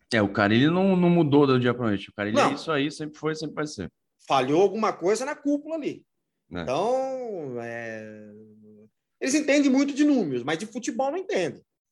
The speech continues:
Speaker 2: né? E trouxeram o Edu Dracena, que é um ídolo do time, mas é um cara que é novo também nesse negócio, é um juvenil ainda nessa área de, de, de coisa aí. Então, assim, pra um pequeno,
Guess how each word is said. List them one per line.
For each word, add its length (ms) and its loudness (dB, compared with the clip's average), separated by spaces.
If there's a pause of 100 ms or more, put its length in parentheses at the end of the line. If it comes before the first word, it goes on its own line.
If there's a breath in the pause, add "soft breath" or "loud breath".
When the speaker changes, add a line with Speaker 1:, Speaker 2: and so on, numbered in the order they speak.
(220)
Speaker 2:
né? 320 0
E 200 -8
trouxeram 400 0
o 60 6
Edu 140 0
Dracena, 420 0
que 80 -4
é 40 0
um 120 -4
ídolo 280 -2
do 120 -8
time, 320 -6
mas 220 -6
é 40 -6
um 100 -10
cara 220 -2
que 80 -6
é 40 -4
novo 560 6
também 320 -2
nesse 200 -10
negócio, 400 -2
é 20 -6
um 80 -8
juvenil 480 -6
ainda 340 -4 (360)
nessa 260 -2 (160)
área 340 0
de, 280 -12
de, 300 -18
de 100 -20
coisa 260 -8
aí. 200 -6 (560)
Então, 220 2
assim, 240 0
pra 120 -2
um 80 -2
pequeno, 600 0